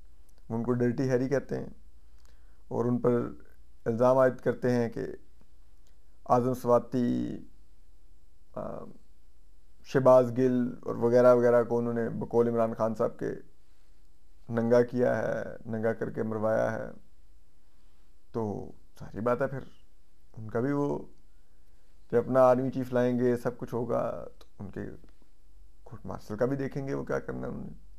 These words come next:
तो ये खान साहब का एक पूरा अंदर उनके खिचड़ी पक रही है,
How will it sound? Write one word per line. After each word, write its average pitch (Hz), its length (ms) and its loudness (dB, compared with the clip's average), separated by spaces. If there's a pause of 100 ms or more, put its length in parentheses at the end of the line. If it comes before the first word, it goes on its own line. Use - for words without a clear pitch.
(600)
तो - 60 2
ये - 60 2
खान 190 200 8
साहब 220 160 8
का 220 120 8
एक 208 80 6
पूरा 185 440 8
अंदर 160 240 8
उनके 147 260 2
खिचड़ी - 380 -2
पक - 280 0
रही 135 140 4
है, 120 220 -2